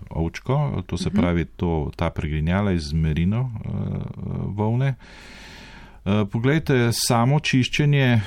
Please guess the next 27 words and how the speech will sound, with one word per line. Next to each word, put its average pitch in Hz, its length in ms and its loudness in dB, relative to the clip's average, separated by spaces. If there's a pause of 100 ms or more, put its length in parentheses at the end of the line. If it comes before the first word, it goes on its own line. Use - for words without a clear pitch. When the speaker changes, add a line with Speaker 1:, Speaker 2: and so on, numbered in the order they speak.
(140)
Speaker 1:
eh, 104 680 2 (1400)
je 117 180 4
težko, 101 560 2 (140)
volno 101 480 2
se 98 160 -2
težko 123 360 -2
čisti, 131 640 0
ampak, 147 520 -2
eh, 143 360 0
se 135 200 -2
tudi 131 340 0
ne 131 500 4
zamaže 104 720 2
tako, - 180 -6
kot 98 240 -4
se - 280 -2
maže 98 380 4
bombaž, 85 520 0
ker 95 280 -2 (520)
če - 160 -2
pogledamo, 101 640 2
eh, - 140 -4 (140)
volnene 101 500 2
dlake 90 420 0
pod 92 200 -2
mikroskopom 82 760 -4
so, 82 320 -4